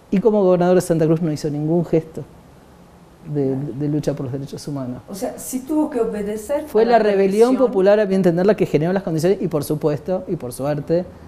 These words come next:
Speaker 1: digamos, la respuesta fue tratar de recomponer la gobernabilidad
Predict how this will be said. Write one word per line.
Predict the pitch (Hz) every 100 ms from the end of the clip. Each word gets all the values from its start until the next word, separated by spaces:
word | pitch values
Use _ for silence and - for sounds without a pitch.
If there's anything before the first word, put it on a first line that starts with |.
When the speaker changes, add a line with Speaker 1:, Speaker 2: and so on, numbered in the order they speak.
| - -
Speaker 1:
digamos, | 156 147 147 160 - 151
la | 147
respuesta | 143 131 160 151 156
fue | - 160
tratar | 160 151 165 165 151 - - - -
de | 151 156
recomponer | 156 147 156 156 151 156 170 190
la | 196
gobernabilidad | 180 165 170 160 165 165 165 175 185